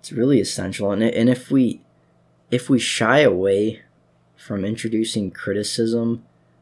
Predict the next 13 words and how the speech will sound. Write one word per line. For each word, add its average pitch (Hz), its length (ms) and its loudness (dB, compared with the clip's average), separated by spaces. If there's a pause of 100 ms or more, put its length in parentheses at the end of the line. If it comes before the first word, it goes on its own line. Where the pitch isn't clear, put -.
(440)
uh, 98 260 -4 (920)
I 107 80 -6
mean, 113 140 -2
we've 113 200 -2
seen 113 220 0
it - 120 -6
time 104 240 -6
and 98 120 -8
time 98 220 -8
again. 87 380 -6
It, 87 140 -6
it 92 100 -6
leads, 120 580 -2